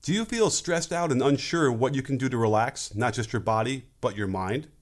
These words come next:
You have to try Calm, the number one mental wellness app that gives you the tools you need to improve the way you feel.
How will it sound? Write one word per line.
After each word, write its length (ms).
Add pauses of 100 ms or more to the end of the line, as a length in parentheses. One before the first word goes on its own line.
(420)
You 100
have 120
to 60
try 280
Calm, 600 (240)
the 80
number 260
one 320
mental 380
wellness 480
app 280 (180)
that 160
gives 180
you 60
the 100
tools 460
you 140
need 280
to 140
improve 420
the 100
way 140
you 120
feel. 400